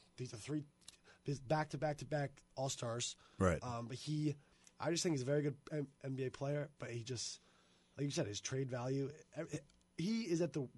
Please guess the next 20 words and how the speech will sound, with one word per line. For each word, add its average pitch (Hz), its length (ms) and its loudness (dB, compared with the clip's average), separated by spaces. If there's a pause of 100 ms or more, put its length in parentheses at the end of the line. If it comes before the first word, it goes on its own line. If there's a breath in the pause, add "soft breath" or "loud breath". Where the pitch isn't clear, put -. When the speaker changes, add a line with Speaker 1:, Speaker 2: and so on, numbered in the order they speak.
(200)
Speaker 1:
worst 151 300 0
part 135 140 2
of 123 40 0
his 120 100 -2
career 113 240 -6
right 117 120 -8
now. 123 140 -12 (160)
Speaker 2:
Yeah, 120 200 12
right, 92 260 8
right. 101 200 10
And, 123 220 12
uh, 82 100 4 (100)
honestly, 123 360 12
I 113 60 10
still - 220 6
think - 260 2
there's 98 180 8
hope - 240 4
for - 120 0
him. 80 200 -2